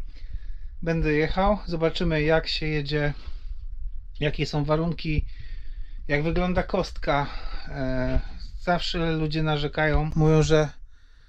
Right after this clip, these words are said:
szosa się nie nadaje. Zaraz się o tym przekonamy po całym, e, wydarzeniu, po całej jeździe,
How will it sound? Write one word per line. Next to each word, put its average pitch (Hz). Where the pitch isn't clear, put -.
szosa 156
się 165
nie 160
nadaje. 160
Zaraz 156
się 147
o 143
tym 143
przekonamy 170
po 170
całym, 160
e, 147
wydarzeniu, 147
po 151
całej 147
jeździe, 139